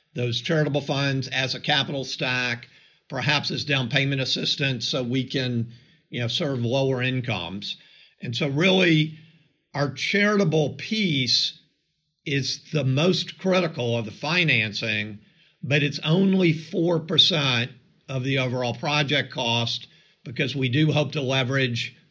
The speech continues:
with great partners, with public resources, with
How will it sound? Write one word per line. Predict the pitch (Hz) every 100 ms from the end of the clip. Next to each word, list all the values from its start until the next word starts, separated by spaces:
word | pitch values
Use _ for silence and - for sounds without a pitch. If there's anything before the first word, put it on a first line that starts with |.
| _ _ _ _
with | 127 120
great | 131 127 -
partners, | 185 170 170 160 151 139 - - _ -
with | 127 120
public | 160 147 151
resources, | 151 143 131 165 139 123 143 123 120 113 113 - - _ _
with | - 135 135